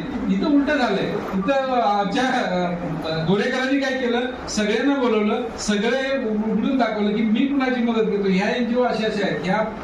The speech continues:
आपण फक्त मागा, ते द्यायला तयार आहे. अं, या सीएसआर बाबतीतही सांगतो, सीएसआर हे अशी प्रक्रिया आहे, हे एक प्रकारचं त्या कंपनीनं, म्हणजे मुस्लिम समाजात सुद्धा एक झकात नावाचा प्रकार असतो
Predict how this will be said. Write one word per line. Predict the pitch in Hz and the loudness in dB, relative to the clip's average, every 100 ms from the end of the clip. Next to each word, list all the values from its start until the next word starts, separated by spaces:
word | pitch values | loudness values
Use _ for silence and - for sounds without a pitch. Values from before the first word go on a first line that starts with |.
| - | -2
आपण | 165 165 247 | -2 0 0
फक्त | 247 240 254 | 0 0 2
मागा, | 233 208 - - - - - | 2 2 0 -2 -6 -10 -4
ते | - | 0
द्यायला | 202 202 196 | 2 2 0
तयार | 196 165 | 0 0
आहे. | - - - - - - | -2 -6 -10 -10 -10 -4
अं, | 175 180 180 - 175 | -2 -2 -6 -6 -2
या | 202 247 247 | 0 0 -2
सीएसआर | 233 240 240 254 | 0 0 2 2
बाबतीतही | 247 - 254 262 | 0 0 -2 0
सांगतो, | 220 196 175 175 - - - - | 0 0 0 0 -2 -6 -8 -2
सीएसआर | 214 226 262 262 | 0 2 0 0
हे | 262 | 0
अशी | 277 196 247 | 0 0 -2
प्रक्रिया | - 233 220 - | -2 -2 0 0
आहे, | |
हे | - 214 - - | 0 0 -2 -4
एक | 226 226 | -4 -4
प्रकारचं | 254 247 247 285 269 - - - 226 | -2 0 0 0 -2 -6 -10 -8 -2
त्या | 240 | 0
कंपनीनं, | 254 247 233 233 233 | 0 -2 0 0 0
म्हणजे | 185 180 214 | 0 2 2
मुस्लिम | 190 202 226 254 | 2 0 0 0
समाजात | 247 240 247 247 | 2 2 0 -2
सुद्धा | - 240 | 0 0
एक | 196 | 0
झकात | 208 220 226 220 | 0 0 0 0
नावाचा | 190 180 | 2 2
प्रकार | 175 160 147 | 0 -2 -2
असतो | - - | -4 -6